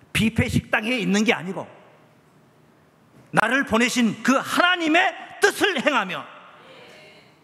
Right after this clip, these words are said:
그의 일을, 하나님의 일을 따르시 온전히 이루는 이것이니라.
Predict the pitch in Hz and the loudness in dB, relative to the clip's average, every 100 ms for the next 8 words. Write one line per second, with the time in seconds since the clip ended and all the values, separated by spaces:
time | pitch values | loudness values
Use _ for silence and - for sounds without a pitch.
0 | _ _ - - 330 320 277 247 269 277 | _ _ -4 0 2 4 2 2 2 2
1 | 240 254 302 302 285 247 269 302 226 214 | 0 0 0 0 -2 0 2 2 0 -2
2 | 202 196 240 269 254 226 208 131 - - | -2 0 0 2 0 0 -2 -4 -10 -20
3 | - - - - - - - - 214 240 | -20 -16 -14 -12 -12 -12 -4 2 2 4
4 | 233 208 208 214 - 175 156 143 120 101 | 2 2 2 0 0 0 0 -2 -4 -8
5 | - | -12